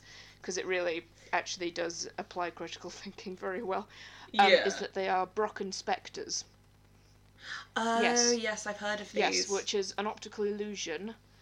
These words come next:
Speaker 1: um, I believe, uh, first recorded in Germany.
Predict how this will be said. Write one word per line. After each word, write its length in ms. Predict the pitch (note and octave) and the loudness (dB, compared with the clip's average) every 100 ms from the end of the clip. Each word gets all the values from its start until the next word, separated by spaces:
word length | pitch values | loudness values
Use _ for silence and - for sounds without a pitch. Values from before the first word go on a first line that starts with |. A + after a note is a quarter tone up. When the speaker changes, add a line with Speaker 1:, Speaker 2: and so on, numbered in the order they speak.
| - - - - | -20 -20 -20 -2
Speaker 1:
um, 640 | F#3 F#3 F3+ F3 F3+ F3+ F3+ - - - F3+ | 2 4 2 0 -4 -12 -16 -20 -20 -12 -8
I 80 | |
believe, 440 | F#3+ G#3 G3 - - | -4 -2 -2 -4 -4
uh, 160 | F#3+ F3+ | -2 -2
first 300 | - F3+ - | -4 -4 -4
recorded 420 | F#3+ G#3 F#3 F#3 | -6 -6 -6 -6
in 160 | F#3 F#3 | -10 -8
Germany. 640 | - G#3 F#3+ F3+ - D#3+ | -8 -6 -8 -10 -12 -12